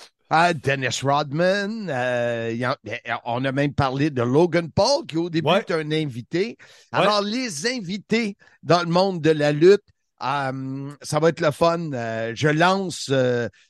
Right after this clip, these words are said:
Speaker 1: euh, l'appel aux membres du groupe, aux trois mille trente-deux membres. Quand je vous dis l'invité, un invité, vous pensez à qui ?
Speaker 2: Et moi, je lance le défi à deux de nos plus fidèles membres, Steve Charrette et Philippe Leclerc, d'accepter l'invitation de venir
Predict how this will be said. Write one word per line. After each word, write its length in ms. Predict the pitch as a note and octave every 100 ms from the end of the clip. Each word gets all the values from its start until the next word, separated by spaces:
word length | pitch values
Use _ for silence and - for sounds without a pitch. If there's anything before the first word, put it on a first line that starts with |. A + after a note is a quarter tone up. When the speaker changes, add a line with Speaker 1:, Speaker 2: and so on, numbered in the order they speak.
| _ G#2
Speaker 1:
euh, 320 | A2+ A2 A2+
l'appel 640 | B2+ F#3 - G3+ G#3 F#3+
aux 140 | F3 E3
membres 460 | E3+ F#3 E3 D#3
du 220 | D3+ D3 F3
groupe, 360 | F3+ A3 - -
aux 140 | F3+
trois 420 | - B2+ D#3+ A#3 A3+
mille 480 | G#3 G#3+ G3 D3 - _ -
trente-deux 500 | F3+ G#3+ D#3+ G3 G3
membres. 560 | F3 F#3 G#3+ A3 F#3+ C3+ _ _ -
Quand 200 | A3 G3+
je 80 | D#3
vous 160 | G3
dis 440 | D3 C#3 A3+ A#3+ - - _ _ _
l'invité, 960 | C3+ F#3 G#3+ D#3+ E3+ - G3 G#3 G#3+ E3 _ _ _
un 280 | B2 C3 E3
invité, 640 | G3+ D#3 D#3 - G3 F#3+
vous 160 | C3 C3
pensez 500 | C#3 D#3+ D3+ D#3+ E3+
à 80 | D3
qui ? 340 | - D#3+ C3 _ _ _ _ _ A2
Speaker 2:
Et 60 | C3
moi, 140 | F#3
je 80 | E3+
lance 260 | F#3 G3
le 80 | F3
défi 380 | E3 E3 G3+ G#3+
à 80 | D3
deux 240 | F#3 A3
de 60 | F#3
nos 280 | F3 D#3 - _
plus 160 | G#3 A3
fidèles 400 | F#3+ F3+ G3 F3
membres, 460 | F#3+ G#3 G3 D3+
Steve 320 | - - A#3+ G3+
Charrette 480 | G3+ F3+ F3+ G#3 -
et 80 | C#3+
Philippe 340 | G3+ G#3+ F3+
Leclerc, 420 | E3+ E3+ F#3 F3+
d'accepter 400 | D#3 - E3 G3
l'invitation 580 | F3 C#3 E3 C#3 - E3+
de 80 | D3
venir 340 | C3 D#3 E3+